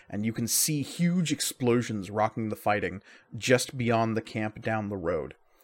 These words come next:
To the north and west, you see the line of infernal fortifications,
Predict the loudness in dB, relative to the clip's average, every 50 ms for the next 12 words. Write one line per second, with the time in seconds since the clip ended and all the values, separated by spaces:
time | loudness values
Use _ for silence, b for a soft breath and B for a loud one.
0 | b b b b b b b b b b -2 0 2 2 4 6 6 6 8 6
1 | 4 2 -2 -10 -10 -6 -4 -4 -4 -2 0 0 0 0 0 -2 -6 -6 -4 -4
2 | -2 -2 0 0 0 2 2 2 0 2 2 2 2 4 2 2 4 4 4 2
3 | 2 0 -2 -2 0 0 0 0 0 -2 -6 -2 -2 0 0 0 0 0 2 2
4 | 2 2 0 -6 -2 0 0 0 0 0 0 0 0 -2 -4 -6